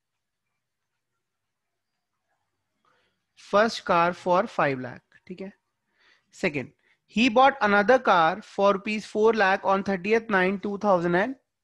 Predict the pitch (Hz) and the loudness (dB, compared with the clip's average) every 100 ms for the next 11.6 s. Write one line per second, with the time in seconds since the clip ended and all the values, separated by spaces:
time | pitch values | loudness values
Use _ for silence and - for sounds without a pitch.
0 | _ 160 147 143 - _ _ _ _ _ | _ -6 -6 -6 -14 _ _ _ _ _
1 | _ _ _ _ _ 175 170 190 196 180 | _ _ _ _ _ -10 -2 0 0 -2
2 | 170 196 196 180 165 165 202 208 _ - | -2 -4 -2 0 0 0 -4 -10 _ -8
3 | 185 165 185 202 208 190 165 160 185 185 | -6 -6 -6 -6 -6 -6 -4 -4 -6 -12
4 | 190 180 - _ _ - 165 165 170 160 | -12 -14 -14 _ _ -14 -12 -8 -6 -6
5 | 165 165 156 143 151 214 - _ _ _ | -6 -6 -8 -10 -12 -16 -20 _ _ _
6 | _ _ _ _ _ - - 180 180 170 | _ _ _ _ _ -18 -4 -2 -2 -6
7 | 190 185 - 143 123 113 - - _ _ | -12 -12 -14 -12 -12 -16 -20 -20 _ _
8 | _ _ _ _ _ _ _ _ _ _ | _ _ _ _ _ _ _ _ _ _
9 | _ _ _ _ _ _ _ _ _ _ | _ _ _ _ _ _ _ _ _ _
10 | _ - 220 247 247 247 226 214 233 240 | _ -4 -2 2 4 4 2 0 2 2
11 | 254 240 226 180 156 185 | 0 0 0 2 2 -2